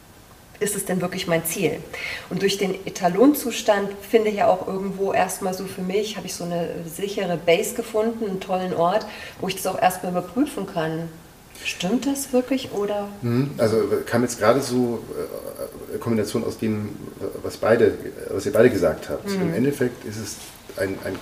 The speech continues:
Speaker 2: ganzheitlicherer Weg, seine Ziele zu finden.
Speaker 1: Ja.
Speaker 2: Weil man, ähm, A, die Möglichkeit bekommt, das tatsächlich mit seinem Körper und seiner Seele abzugleichen, sozusagen, mit dem Etalonzustand,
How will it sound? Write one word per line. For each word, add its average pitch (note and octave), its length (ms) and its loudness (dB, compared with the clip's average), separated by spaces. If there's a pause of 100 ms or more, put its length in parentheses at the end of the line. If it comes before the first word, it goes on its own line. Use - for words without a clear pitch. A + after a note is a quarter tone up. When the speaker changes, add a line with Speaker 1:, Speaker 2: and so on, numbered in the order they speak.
Speaker 2:
ganzheitlicherer A2+ 1120 2 (340)
Weg, A2+ 180 2
seine G#2 220 0
Ziele F2+ 240 -4
zu - 120 -10
finden. - 300 -6
Speaker 1:
Ja. F3+ 140 -4 (180)
Speaker 2:
Weil F#2+ 180 4
man, A2 380 0 (160)
ähm, F#2 320 0 (160)
A, G#2 300 2
die C3+ 60 0
Möglichkeit B2+ 420 -2
bekommt, A2 440 -2
das G#2 140 -6
tatsächlich G#2 420 -6
mit F#2+ 160 -6
seinem F2+ 400 -4
Körper A#2 460 2
und - 80 -6
seiner F2 200 -4
Seele A#2+ 320 4
abzugleichen, C3 600 -2 (280)
sozusagen, B2 520 -4 (100)
mit - 300 -2
dem A2+ 100 0
Etalonzustand, A2+ 720 -2